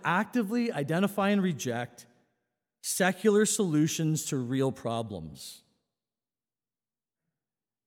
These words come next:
where we have to remind ourselves that in the gospel, in Christ, we have something better than any political system could ever offer.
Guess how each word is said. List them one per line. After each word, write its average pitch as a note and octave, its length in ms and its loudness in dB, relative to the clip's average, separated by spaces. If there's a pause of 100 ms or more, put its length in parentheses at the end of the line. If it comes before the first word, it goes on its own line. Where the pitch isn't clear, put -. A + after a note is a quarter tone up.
(420)
where B2+ 100 -4
we C#3+ 100 0
have D3+ 140 -2
to D3 80 -8
remind C#3 340 -2
ourselves A2 480 -6
that A#2+ 160 -10
in D3 200 -2
the C#3 80 -2
gospel, B2 640 -4
in B2+ 240 -4
Christ, A#2+ 520 -6
we A#2+ 120 -6
have A#2 180 -6
something E3+ 400 -4
better A#2 340 -4
than G#2+ 200 -6
any B2 240 -8
political A#2+ 460 -8
system G#2 420 -12
could G#2 120 -16
ever F2+ 240 -14
offer. F2+ 380 -20